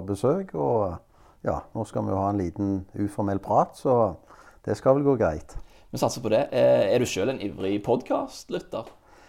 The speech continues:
Speaker 1: Eh, jeg er vel ikke veldig ivrig, men, eh, podcast hører jeg på, ja. Og jeg synes det er sånn sett en veldig grei måte å formidle budskap, der du får på en måte en, en dialog mellom to eller flere personer, og hvis temaet også da i tillegg er interessant, så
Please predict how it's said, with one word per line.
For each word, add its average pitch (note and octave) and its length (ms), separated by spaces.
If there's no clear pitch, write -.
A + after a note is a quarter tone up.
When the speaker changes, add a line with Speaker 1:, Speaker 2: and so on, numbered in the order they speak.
Speaker 1:
Eh, B2 540
jeg A2+ 160
er F#2 80
vel F2 80
ikke D#3+ 320
veldig G2+ 340
ivrig, F2 340
men, A#2+ 300
eh, G#2+ 140
podcast - 600
hører G#2 300
jeg - 60
på, G#2 200
ja. B2+ 300
Og C3 80
jeg A#2+ 80
synes A#2 280
det A2 120
er G2+ 200
sånn C#3 200
sett C3+ 180
en G2 220
veldig F2+ 260
grei G2 260
måte G2 360
å G#2 60
formidle G2+ 580
budskap, G#2 640
der A2 160
du G2 80
får G2+ 460
på G2 100
en F2+ 100
måte D#2 220
en, G2 260
en G2 100
dialog G2 500
mellom F2+ 280
to F2+ 220
eller F2+ 140
flere F#2 320
personer, B2 600
og F2+ 400
hvis - 160
temaet G2+ 460
også G2 180
da G2+ 80
i F#2 140
tillegg F#2+ 300
er F#2+ 40
interessant, G2+ 520
så F2+ 340